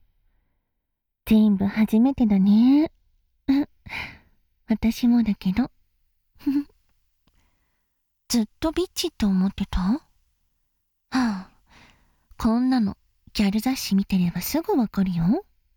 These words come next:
初体験のセックス、初体験の中だし、お互い全部初めてなんて、超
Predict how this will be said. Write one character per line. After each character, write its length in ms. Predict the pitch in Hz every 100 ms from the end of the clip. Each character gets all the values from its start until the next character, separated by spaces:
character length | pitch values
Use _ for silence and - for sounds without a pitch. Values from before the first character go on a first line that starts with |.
| _ _ _ _ _ _ _ _ _ _ _
初 300 | 220 - -
体 240 | 262 262
験 280 | - 202 180
の 80 | 180
セ 180 | - 202
ッ 60 | -
ク 120 | -
ス、 240 | - 214 202 _ _ _ _ _ _
初 280 | 226 208 -
体 260 | 254 254
験 240 | - 208 185
の 100 | 180
中 300 | 185 190 202
だ 120 | 196
し、 300 | 214 - 226 - - _ _ _ _ _ _ -
お 140 | 240
互 420 | - 262 277 294
い 60 | 277
全 300 | - 302 381
部 80 | 294
初 300 | 240 240 240
め 100 | 240
て 120 | 240
な 140 | 202 190
ん 60 |
て、 280 | - 202 208 _ _ _ _ _ _ -
超 180 | - 339